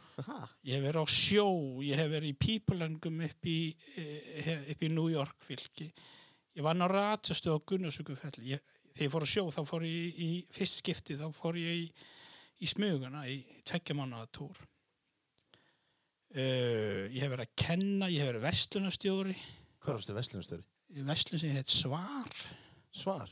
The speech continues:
Speaker 1: Hvað,
Speaker 2: Já.
Speaker 1: hvað varstu að selja?
Speaker 2: Síma.
Speaker 3: Væntanlega, það
Speaker 2: Og
Speaker 3: meikar sens.
Speaker 2: Já.
Speaker 3: <laughs> Þegar þú pælir í nafninu á búðinni.
Speaker 2: Það var ekki snjallsíma, sko. Þetta
Speaker 3: Nei.
Speaker 2: var
Speaker 1: Var þetta hér? Hérna
Speaker 2: Já, já,
Speaker 1: Akureyri?
Speaker 2: já, já.
Speaker 1: Hvar varstu með aðstöðu?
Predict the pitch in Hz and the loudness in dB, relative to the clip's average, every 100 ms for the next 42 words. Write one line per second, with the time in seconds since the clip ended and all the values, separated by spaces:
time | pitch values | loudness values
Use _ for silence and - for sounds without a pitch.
0 | - _ 135 175 240 - 131 120 120 117 | -14 _ -4 -2 -4 -4 -6 -4 -4 -4
1 | 107 - _ _ _ _ - - 220 147 | -8 -12 _ _ _ _ 0 2 2 -2
2 | 156 - _ _ _ _ _ 120 113 190 | -8 -18 _ _ _ _ _ -2 0 2
3 | 113 104 104 - 123 120 117 117 120 151 | 0 0 -4 -4 -2 0 0 0 2 2
4 | 143 156 - - - 262 180 147 135 175 | 2 0 0 -2 0 2 4 4 2 2
5 | 151 147 139 135 131 151 143 127 139 151 | 4 4 4 2 4 2 4 4 2 4
6 | 165 143 143 - - 170 151 - 170 151 | 4 4 2 -2 -10 -8 -6 2 2 4
7 | 156 - - 160 135 - 160 185 170 196 | 2 0 0 0 0 0 2 0 0 0
8 | 156 123 143 131 117 127 147 143 147 330 | 0 0 2 2 2 2 2 2 2 -2
9 | - - - 165 165 208 285 208 123 117 | -2 -8 -8 -2 2 2 2 0 -2 -2
10 | 269 214 - - 170 135 113 110 110 110 | -2 -4 -10 -6 -2 -2 -2 -4 -4 -6
11 | - - | -10 -16